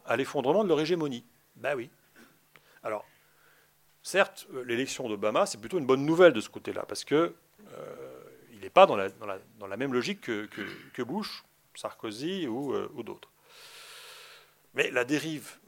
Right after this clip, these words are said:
sécuritaire, xénophobe, euh, et guerrière pourrait très bien reprendre et s'aggraver en cas d'échec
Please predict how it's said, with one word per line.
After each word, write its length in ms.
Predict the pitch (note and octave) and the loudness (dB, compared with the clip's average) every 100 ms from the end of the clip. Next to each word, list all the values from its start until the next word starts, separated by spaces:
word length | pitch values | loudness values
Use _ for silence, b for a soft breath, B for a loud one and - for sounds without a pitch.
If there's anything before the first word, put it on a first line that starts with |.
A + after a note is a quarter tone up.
| _ | _
sécuritaire, 800 | - - C3 B2 A2 - B2+ A#2+ | -12 -8 -6 -8 -12 -4 -2 -2
xénophobe, 680 | F#2+ B2+ A#2+ - - A#2+ G2+ | -2 -8 -8 -8 -6 -6 -6
euh, 240 | G#2 G2+ - | -14 -12 -12
et 80 | G#2+ | -4
guerrière 640 | C3+ B2 A#2 B2+ B2 G2 | -2 -2 2 2 2 0
pourrait 240 | - A2+ | -4 -2
très 180 | A2 - | -2 0
bien 140 | D#3+ D3 | 0 2
reprendre 440 | A2+ - B2+ G#2 | 0 -2 -4 -4
et 40 | |
s'aggraver 600 | F#2+ - C#3 A#2 G#2+ E3 | -4 -4 -2 -2 -2 -4
en 120 | G#3+ A#2+ | -4 -2
cas 160 | C#3+ | 0
d'échec 440 | B2 B2+ - B2+ | 0 0 0 -2